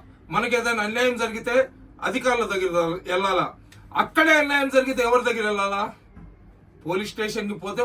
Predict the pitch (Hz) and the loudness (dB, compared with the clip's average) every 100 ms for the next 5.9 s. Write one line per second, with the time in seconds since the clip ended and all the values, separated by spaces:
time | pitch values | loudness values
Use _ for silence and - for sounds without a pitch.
0 | 226 196 180 190 180 170 175 156 135 127 | 2 0 -2 -2 2 2 2 -2 -2 -8
1 | - - - - 180 196 214 233 214 220 | -16 -20 -20 -8 -2 0 2 0 0 -2
2 | - 165 196 233 220 202 185 196 175 175 | -12 -10 -6 -4 -4 -4 -4 -4 -2 -2
3 | 196 175 151 131 - - - - - 254 | 2 0 0 -6 -14 -20 -20 -20 2 4
4 | 320 320 269 247 254 214 233 214 190 202 | 4 2 2 2 4 2 0 -2 -4 -4
5 | 214 190 190 220 214 175 165 - 156 | -4 -6 -4 -4 -2 -2 -4 -6 -6